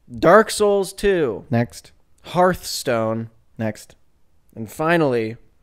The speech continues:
Speaker 1: Middle-earth: Shadow of Mordor.
Speaker 2: Um, okay.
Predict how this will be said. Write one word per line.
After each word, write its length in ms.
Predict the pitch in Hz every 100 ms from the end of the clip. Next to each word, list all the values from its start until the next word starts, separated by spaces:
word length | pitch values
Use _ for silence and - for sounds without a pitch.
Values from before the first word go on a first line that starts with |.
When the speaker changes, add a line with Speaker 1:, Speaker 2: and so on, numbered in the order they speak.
| _ _ _ -
Speaker 1:
Middle-earth: 680 | 113 143 175 156 151 143 -
Shadow 360 | - 147 147 143
of 100 | 110
Mordor. 600 | 110 113 - - 92 87 - - _ - _ - - _ _ _ _ _ -
Speaker 2:
Um, 760 | 117 120 120 120 123 117 120 -
okay. 440 | 127 135 110 107